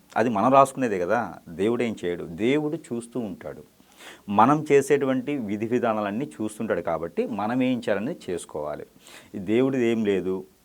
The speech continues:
మన, ఆయన రాసి పెడితేనే జరుగుతుంది. ఇవన్నీ కూడా ఏంటంటే మనము మనల్ని సమర్థించుకోవడానికి మాట్లాడే మాటలు, ఇది ఒక కారణం. ఇక మేజర్గా వచ్చేసి ఆరోగ్య సమస్యలు ముందుగానే ఉంటే కూడా పిల్లలు పుట్టడానికి ఆస్కారం ఉండదు.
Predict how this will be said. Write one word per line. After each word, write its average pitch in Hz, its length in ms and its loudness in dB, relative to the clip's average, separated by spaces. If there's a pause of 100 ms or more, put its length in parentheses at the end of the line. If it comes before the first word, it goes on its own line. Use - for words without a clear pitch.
(280)
మన, 101 200 0
ఆయన 104 260 2
రాసి 101 300 4
పెడితేనే 117 340 -2
జరుగుతుంది. 92 520 -4
ఇవన్నీ 110 480 -2
కూడా 151 200 0
ఏంటంటే 104 680 -4 (360)
మనము 131 440 2
మనల్ని 135 380 2
సమర్థించుకోవడానికి 120 920 -2
మాట్లాడే 92 480 -4
మాటలు, 78 560 -10 (1000)
ఇది 117 160 0
ఒక 90 120 -2
కారణం. 78 500 -8 (440)
ఇక 131 140 2
మేజర్గా 135 540 4
వచ్చేసి 101 640 0 (220)
ఆరోగ్య 113 400 2
సమస్యలు 90 480 -8
ముందుగానే 98 540 -4
ఉంటే 82 360 -10
కూడా 110 340 -6 (220)
పిల్లలు 92 200 -6
పుట్టడానికి 80 640 -12 (160)
ఆస్కారం 80 480 -8 (120)
ఉండదు. 82 300 -14